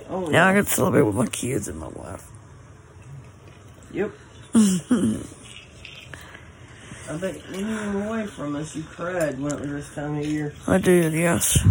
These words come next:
Speaker 2: Oh, look at there. There's Michael's little slipper when he was a baby. Our son Michael.
Speaker 1: Oh, yeah.
Speaker 2: <laughs> Richard made that one into an ornament.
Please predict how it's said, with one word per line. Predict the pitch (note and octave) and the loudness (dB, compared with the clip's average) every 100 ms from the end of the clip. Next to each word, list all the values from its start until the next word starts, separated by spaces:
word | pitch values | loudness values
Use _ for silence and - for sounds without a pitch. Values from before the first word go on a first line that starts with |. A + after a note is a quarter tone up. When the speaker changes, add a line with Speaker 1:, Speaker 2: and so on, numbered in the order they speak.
| - - - - - - - - - - - - - - - - | 4 -2 -20 -20 -20 -20 -20 -20 -20 -20 -18 -14 -12 -12 -10 0
Speaker 2:
Oh, | F3+ F3+ | 4 6
look | F#3+ G3 | 6 6
at | G3 | 4
there. | - D#3+ D#3 D3 D3 - - - - - - - | 4 4 4 2 0 -4 -8 -20 -20 -20 -6 2
There's | F3+ G3+ | 4 4
Michael's | G#3 F#3+ F#3 F#3 - | 6 6 6 4 4
little | F#3 F#3 | 6 4
slipper | - F#3 F3 E3 - - - - - - - | 4 4 4 2 -2 -4 -20 -20 -20 -20 -10
when | G3+ | 0
he | G3 F3+ | 2 2
was | C#3+ | 2
a | C3+ | 2
baby. | B2 A#2+ G2+ F2+ - - - - - - - - - - - - - - - | 4 6 4 0 -6 -20 -20 -20 -20 -20 -20 -20 -20 -20 -20 -20 -20 -14 -2
Our | G#3+ | 0
son | - G#3 | 2 2
Michael. | G3+ F#3+ A3 A3+ - - - - - | 2 2 0 -4 -10 -20 -20 -18 -14
Speaker 1:
Oh, | A3 F3+ E3 E3+ E3+ E3 D3 D3 | -10 -10 -10 -12 -10 -8 -6 -6
yeah. | - F3 E3+ - - G3 - - - - A3+ | -6 -4 -2 2 2 2 -2 -6 -10 -10 -12
Speaker 2:
<laughs> | - - - - - - - | -12 -14 -14 -14 -12 -12 0
Richard | A3 - A#2+ | 2 4 2
made | C#3 D#3 | 2 2
that | D3 | 0
one | - E3+ | 0 -2
into | - F3 | 0 0
an | - | 0
ornament. | F#3+ F#3+ F#3+ | 0 2 -2